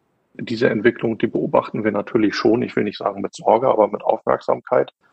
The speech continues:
Denn, äh, man muss natürlich erstmal auch schauen, ob dann die Prozesse beim Kunden im, im Maintenance, also in der Instandhaltung und auch in der,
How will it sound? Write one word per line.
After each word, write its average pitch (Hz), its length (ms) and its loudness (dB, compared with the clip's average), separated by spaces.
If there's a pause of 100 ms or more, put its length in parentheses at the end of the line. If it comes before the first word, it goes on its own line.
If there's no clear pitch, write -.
(440)
Denn, 104 500 0
äh, - 400 -12
man 107 240 0
muss 107 160 -2
natürlich 113 380 0
erstmal - 440 0
auch - 220 2
schauen, 110 340 2
ob - 160 -4
dann 107 180 0
die 107 100 -6
Prozesse - 520 -4
beim 104 320 -2
Kunden - 300 -4 (140)
im, 101 340 -10
im 95 80 -20
Maintenance, 113 580 -6
also - 160 -6 (140)
in 107 100 -2
der 104 100 2
Instandhaltung 117 760 0
und 107 120 -2
auch - 200 2
in 117 100 -6
der, 104 200 -4